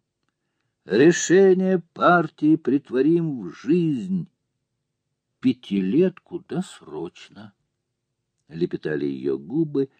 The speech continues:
в наркотическом угаре — и расплывались в блаженной улыбке. Чем бы Таня ни занималась,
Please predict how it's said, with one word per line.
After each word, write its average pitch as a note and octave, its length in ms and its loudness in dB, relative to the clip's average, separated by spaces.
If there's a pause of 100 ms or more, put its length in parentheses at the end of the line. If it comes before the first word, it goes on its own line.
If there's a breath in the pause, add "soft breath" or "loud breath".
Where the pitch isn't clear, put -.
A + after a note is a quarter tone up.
(180)
в C2+ 180 -14
наркотическом - 1040 -12
угаре — D#2 520 -4 (340)
и G3+ 120 2
расплывались A#2+ 840 -6
в F2 80 -18
блаженной C#2+ 840 -8
улыбке. - 640 -18 (1900)
Чем F#3+ 240 4
бы F3 100 6
Таня D3 440 4
ни G2+ 140 2
занималась, G#2 960 0